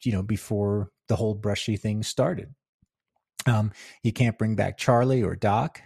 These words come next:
Uh, you can't bring ba-, I guess you could bring back Rudabaugh, although Rudabaugh was actually killed in eighteen eighty-six.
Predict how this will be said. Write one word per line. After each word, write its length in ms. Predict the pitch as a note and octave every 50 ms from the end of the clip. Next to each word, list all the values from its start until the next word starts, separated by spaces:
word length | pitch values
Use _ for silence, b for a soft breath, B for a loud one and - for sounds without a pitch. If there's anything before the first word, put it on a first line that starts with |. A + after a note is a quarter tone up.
| - _ _ _ _ _ _ - A2+
Uh, 100 | G2+ F#2+
you 120 | F2+ F#2+
can't 300 | F#2+ - A2+ G#2 G2 G2 - _ _ _
bring 220 | - A2 G#2 G#2 G2+
ba-, 120 | - -
I 60 | A#2
guess 220 | C#3+ C#3+ D3+ - -
you 60 | A2+
could 160 | - G2 E2
bring 180 | - G#2 G#2+ G#2
back 260 | F#2+ F2+ F#2+ - _
Rudabaugh, 300 | - G2 A2 C3+ E3+ G2+
although 440 | E2+ E2 G2 G2+ G2 G2+ G2 G2+ F#2+
Rudabaugh 420 | F#2 G2+ A2 G#2 F#2+ F2+ F#2+ F#2 F#2
was 160 | F#2+ G2 -
actually 340 | G2 G#2 - - - G2 F#2
killed 400 | - - A#2+ G#2+ G#2 G#2+ G#2 B B B B B B B B B -
in 100 | B2 A2
eighteen 380 | A2+ A2+ A2+ - - A#2+ A2
eighty-six. 800 | G#2 G2+ F#2+ F#2 F#2 - - - C#3+ B2 A2+ - - - - -